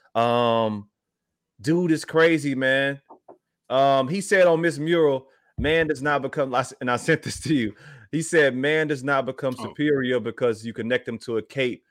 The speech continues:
Speaker 1: nor does he become inferi-, inferior because you connect him to an ape." Like,
Speaker 2: Bar. That's
Speaker 1: I,
Speaker 2: good.
Speaker 1: that's, that's so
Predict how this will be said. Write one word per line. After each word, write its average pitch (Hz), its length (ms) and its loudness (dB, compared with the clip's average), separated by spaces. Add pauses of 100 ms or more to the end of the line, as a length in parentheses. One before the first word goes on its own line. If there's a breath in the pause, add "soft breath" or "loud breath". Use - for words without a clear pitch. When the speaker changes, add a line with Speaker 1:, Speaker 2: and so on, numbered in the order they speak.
(260)
Speaker 1:
nor 127 240 0
does 127 140 -4
he 123 100 -8
become 113 340 -8
inferi-, 113 480 -4 (120)
inferior 113 600 -4
because 98 320 -6
you 104 80 -10
connect 107 340 -4
him 98 100 -12
to 101 200 -4
an 90 140 -2
ape." 110 240 -6 (320)
Like, 104 360 0 (520)
Speaker 2:
Bar. 110 380 -4 (1500)
That's 127 180 -4
Speaker 1:
I, 285 240 4
Speaker 2:
good. - 140 -2 (340)
Speaker 1:
that's, 262 360 4
that's 269 320 4
so 254 1080 0